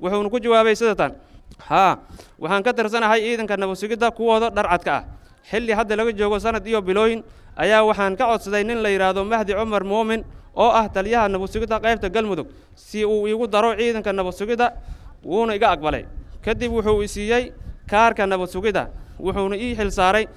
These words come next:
inaan ka dhex shaqeeyo odayaasha, una soo gudbiyo xogtooda, weliba kuwa loogu tuhunsan yahay inay la shaqeeyaan Al-Shabaab. Intaas kadib, Mahdi ayaa wuxuu ii soo diray Muqdisho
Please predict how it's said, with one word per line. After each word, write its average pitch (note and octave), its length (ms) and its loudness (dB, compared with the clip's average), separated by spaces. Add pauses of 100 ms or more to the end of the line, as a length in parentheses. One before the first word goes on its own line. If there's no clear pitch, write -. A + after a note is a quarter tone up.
(280)
inaan A3 320 0
ka B3 100 0
dhex G#3+ 240 0
shaqeeyo G3+ 440 0
odayaasha, A#3+ 500 2 (380)
una A#3 200 2
soo G#3+ 180 0
gudbiyo G#3 380 0
xogtooda, G#3 520 0 (240)
weliba A3 320 0
kuwa A#3 220 0
loogu A3 220 2
tuhunsan G#3 360 -6
yahay G#3+ 280 -2
inay A3 140 -4
la A3+ 100 0
shaqeeyaan G3+ 360 0
Al-Shabaab. F#3 400 2 (320)
Intaas G3 280 -2
kadib, A3+ 240 -4
Mahdi A3 300 -2
ayaa A3+ 220 2
wuxuu G3+ 280 -2
ii A#3 120 -6
soo G#3+ 160 -2
diray G3+ 260 -2
Muqdisho G3 500 -4